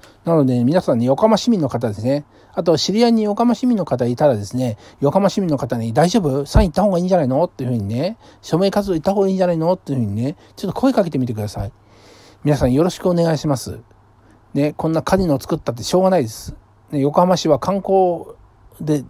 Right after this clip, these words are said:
やっていけます。で、市議会議員の給料を下げる、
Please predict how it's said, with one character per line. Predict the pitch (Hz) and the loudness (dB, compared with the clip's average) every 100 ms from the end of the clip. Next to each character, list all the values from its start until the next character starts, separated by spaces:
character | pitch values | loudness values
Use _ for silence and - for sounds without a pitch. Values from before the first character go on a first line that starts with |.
| - | -4
や | 147 | -4
っ | |
て | - 196 | -2 0
い | |
け | 190 | 2
ま | 185 | 0
す。 | - - - _ _ _ - - - - | -2 -16 -20 _ _ _ -20 -20 -20 -4
で、 | 165 185 117 _ _ _ | 2 2 2 _ _ _
市 | - - | -4 -2
議 | 151 | 4
会 | 170 | 4
議 | 151 | 4
員 | 185 | 0
の | 165 | -2
給 | 117 - 180 | -2 -2 2
料 | 139 117 | 0 -2
を | 120 | -6
下 | - | -2
げ | 139 | 2
る、 | 190 110 | 2 0